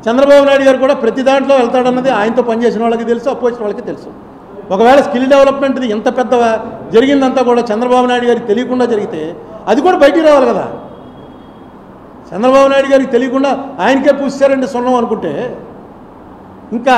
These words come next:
ఆయన గొప్పతనం ఉంది. చంద్రబాబు నాయుడు అంటే ఆయన, ఆయన software man, ప్రతి విషయం తెలుసు, ప్రతి విషయం తెలుసుకుంటాడు ఆయన, ప్రతి దాని మీద అవగాహన పెంచుకుంటాడు. ఇది public image.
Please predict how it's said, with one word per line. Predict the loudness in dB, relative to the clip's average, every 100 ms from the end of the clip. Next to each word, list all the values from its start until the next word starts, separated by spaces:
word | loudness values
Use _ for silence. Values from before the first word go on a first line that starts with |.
| 4
ఆయన | 4 2 0
గొప్పతనం | -4 0 2 2
ఉంది. | 2 -2 -6 -12 -16 -18
చంద్రబాబు | -8 -4 0 2
నాయుడు | 0 -2
అంటే | 0 0
ఆయన, | 0 -6 -16 -12 -2
ఆయన | -2 0 -2 -2 -2 -6 -4
software | -4 0 2 2 0
man, | -4 -6 -4
ప్రతి | -4 -4
విషయం | -8 -6 -4
తెలుసు, | -6 -6 -8 -10 -14 -20 -6
ప్రతి | -4 -2
విషయం | -4 -2 -2
తెలుసుకుంటాడు | -4 -4 -4 -2 -2
ఆయన, | -6 -10 -16 -20 -8 -6
ప్రతి | -2 2
దాని | 2 4
మీద | 2 2
అవగాహన | 2 2 2
పెంచుకుంటాడు. | -2 -2 -6 -6 -6 -8 -10 -18 -8 -4
ఇది | 0 0
public | 0 0 0
image. | 0 -2